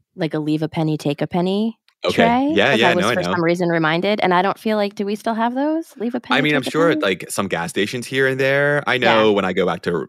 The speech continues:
Speaker 2: like, where I grew up
Speaker 1: Rural
Speaker 2: or
Speaker 1: Pennsylvania?
Speaker 2: I, <laughs> I, I did not. <laughs> I intentionally did not say it, uh, 'cause even though this isn't going anywhere, I still didn't wanna give you the
Speaker 1: You never
Speaker 2: satisfaction of
Speaker 1: know.
Speaker 2: it. Uh,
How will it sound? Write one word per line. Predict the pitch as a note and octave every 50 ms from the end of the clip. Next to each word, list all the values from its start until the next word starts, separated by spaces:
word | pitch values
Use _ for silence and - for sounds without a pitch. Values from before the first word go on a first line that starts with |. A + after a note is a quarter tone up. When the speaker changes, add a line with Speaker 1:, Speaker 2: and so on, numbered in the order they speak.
| - -
Speaker 2:
like, | F2 D#2+ D#2+ - _ _ - - - - - _ - - F2+ F2+
where | F#2 G2 -
I | F#2 - G3+
grew | G3 - E2+ D#2+
up | D#2 D2+ - E3+
Speaker 1:
Rural | F3 F3 E3 E3+ E3+ E3
Speaker 2:
or |
Speaker 1:
Pennsylvania? | - F#3 F3 E3+ E3+ - F3+ E3 E3 D#3 D#3+ E3 A#2+ B2 - - - - -
Speaker 2:
I, | - F3+ -
<laughs> | - -
I, | G#3+ G3+ -
I | G3+ G3+
did | - - - D3 E3 D#3+ D3 C#3 -
not. | D#3 D3 -
<laughs> | - A#3+ - - - - C#4+ - _ - G4 F#4+ B3 - -
I | - B2+
intentionally | B2+ B2+ B2 - - C#3+ C3 D3 C#3+ D3 C#3+ C3
did | C#3 B2+ A#2+
not | A#2 A#2 A2+ G#2+ -
say | - - - C3 B2+ G#2
it, | F2+ F2+ G#2 B2+ - - -
uh, | - F#2 F2+ F#2 F#2+
'cause | - A#2+ A2 B2
even | B2 C3+ A#2+
though | A#2+ A2+
this | A2+ A2 -
isn't | A#2+ G#2+ A2+ G2+ -
going | G#2+ G#2 A2 G#2 F#2
anywhere, | F2 F2+ E2+ E2 D#2+ F2
I | G2
still | G#2 - C3 B2
didn't | A#2 A2+ A2 G2+
wanna | A2 A2 G#2+
give | G2+ - G#2+
you | G#2+ G#2+
the | G#2 G2+ - - _ _ _ - A2 G#2+
Speaker 1:
You | B2 C3+
never | C3 B2 G#2+ E2+
Speaker 2:
satisfaction | D#2
of | D#2 D2+
Speaker 1:
know. | E2+
Speaker 2:
it. | D#2+ - - _ - - - - - - - - - -
Uh, | F2 F2 E2+ E2 E2+